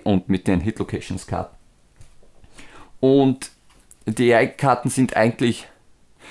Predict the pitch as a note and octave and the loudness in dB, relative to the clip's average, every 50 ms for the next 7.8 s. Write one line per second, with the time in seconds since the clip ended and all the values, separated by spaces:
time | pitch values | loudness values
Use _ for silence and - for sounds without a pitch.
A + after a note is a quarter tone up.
0 | - - _ _ - G#2+ G#2+ G#2+ B2+ A#2 B2 - - - A2 A2 G2 G#2 G#2+ G2+ | -20 -20 _ _ 0 0 2 4 2 2 2 0 0 0 0 0 2 2 0 2
1 | F#2 G#2 G2 G2 F#2 - - - - - G2 F#2+ G2 G2+ G2+ C3 E3+ D#3+ - - | 2 2 4 4 2 0 -2 -10 -4 0 0 2 4 2 2 2 0 -2 -6 -14
2 | _ _ _ _ - - F#2 - - - - - G2+ G#2 G#2+ G#2 G2+ A2+ B2+ B2+ | _ _ _ _ -12 -12 -10 -12 -12 -10 -4 0 2 2 4 4 4 4 2 2
3 | A2+ - A#2+ A2 A2 - - A#2+ B2 - C3 - A2+ A2+ - - - - - - | 2 4 2 2 2 2 2 0 0 0 -2 0 0 0 -2 -4 -12 -20 -20 -20
4 | - _ - G#2+ A2 - B2 A2+ - - - _ _ _ _ _ _ - F#2+ A#2+ | -20 _ -2 0 2 2 2 2 0 -4 -14 _ _ _ _ _ _ -2 2 4
5 | A2+ F2 G#2+ A#2+ - - - - - G#2 - B2+ A#2 A2+ A#2+ A#2+ - - - - | 4 4 4 4 0 -4 -6 -2 -2 0 2 4 4 4 4 2 0 -4 -2 0
6 | A#2 G2 G2 G2 G2 - - - - - G2 A2+ G#2 B2 - - - F#2+ G2 G2+ | 0 2 2 2 0 0 -4 -4 -2 -2 -2 0 -2 -4 -8 -4 -2 0 0 2
7 | G2+ G2+ G2+ - A2 G#2 - G2 G2 G2 - - - G2+ F#2+ | 0 0 0 -2 -6 -4 -2 -2 -2 -2 -2 -2 -2 -4 -4